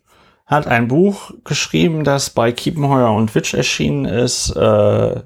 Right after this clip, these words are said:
dieses Jahr, vor kurzem erst. Das Buch heißt David, äh, das Buch heißt nicht so, das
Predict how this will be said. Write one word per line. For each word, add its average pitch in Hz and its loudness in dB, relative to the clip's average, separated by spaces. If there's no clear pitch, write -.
dieses 107 -4
Jahr, 123 0
vor - -4
kurzem 156 -2
erst. 120 -2
Das - -12
Buch 151 -2
heißt 131 0
David, 147 0
äh, 107 2
das 98 -6
Buch - -16
heißt - -10
nicht - -4
so, 143 0
das - -6